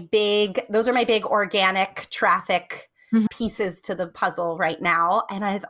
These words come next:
Speaker 1: also been experimenting with YouTube ads. So many
Speaker 2: Oh,
Speaker 1: people talk about
Speaker 2: really?
Speaker 1: Facebook ads, and I've tried Facebook ads, and I know you've struggled with Facebook ads. Like, I can't crack the code
Speaker 2: <laughs>
Speaker 1: on
Speaker 2: Yeah.
Speaker 1: that.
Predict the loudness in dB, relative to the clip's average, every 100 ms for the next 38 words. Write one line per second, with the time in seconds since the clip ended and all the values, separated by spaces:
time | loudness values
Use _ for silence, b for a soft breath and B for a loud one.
0 | 2 4 2 0 0 0 0 0 -2 -4
1 | -6 0 2 4 4 0 -2 0 2 4
2 | 2 -2 B B B 2 2 0 -6 -4
3 | 0 0 2 0 0 2 2 2 -2 -8
4 | -10 -12 -12 _ _ -2 2 4 4 4
5 | 4 4 4 6 4 2 0 2 2 0
6 | 0 2 4 4 6 6 4 2 -2 -2
7 | -2 0 0 0 -2 -4 -2 -4 2 2
8 | 2 2 0 -2 -2 0 2 2 2 0
9 | -2 0 0 0 -4 -4 -6 -6 -2 0
10 | 2 0 -2 0 0 0 0 2 0 2
11 | 0 0 2 2 2 0 -2 0 0 2
12 | 0